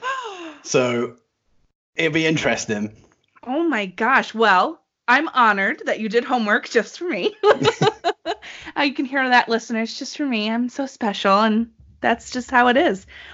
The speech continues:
Speaker 1: Welcome to <laughs> Queen's Court. This is what happens. <laughs> But, so what I figured we're gonna do is kinda build this card together. But we each have some matches that we feel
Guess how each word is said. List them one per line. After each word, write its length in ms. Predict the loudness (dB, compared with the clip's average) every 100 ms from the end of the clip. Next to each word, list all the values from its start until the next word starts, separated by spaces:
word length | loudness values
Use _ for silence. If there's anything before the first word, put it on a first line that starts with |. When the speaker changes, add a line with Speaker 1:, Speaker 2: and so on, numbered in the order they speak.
| 0
Speaker 1:
Welcome 360 | 6 6 6 4
to 200 | 4 4
<laughs> 80 |
Queen's 280 | 8 8 6
Court. 360 | 0 6 6 6
This 200 | 2 -2
is 160 | -8
what 180 | -2 2
happens. 520 | 4 4 2 -2 -2 -10 -2 -2 0 -2 0 -6 -6
<laughs> 800 | -8 -12 -12 -20 -18 -18 -14 2
But, 260 | 2 2 _ _
so 240 | -4 0
what 120 | 2 2
I 100 | 0
figured 320 | 0 0 0 0
we're 100 | 0
gonna 240 | -2 -4
do 460 | -4 -2 -2 -6 -10 _ _ 0
is 640 | 2 4 2 -4 -14 -20 _ _
kinda 240 | -6 0 0
build 440 | 6 6 6 2
this 180 | -4 -6
card 380 | -4 -2 -2 -4
together. 400 | -10 -10 -8 -6
But 160 | -4 -2
we 120 | -4
each 340 | -4 -4 -4
have 280 | -2 0 0
some 200 | -2 -2
matches 420 | 0 0 -4 -6
that 180 | -4 -2
we 160 | -2 -2
feel 520 | 0 0 2 2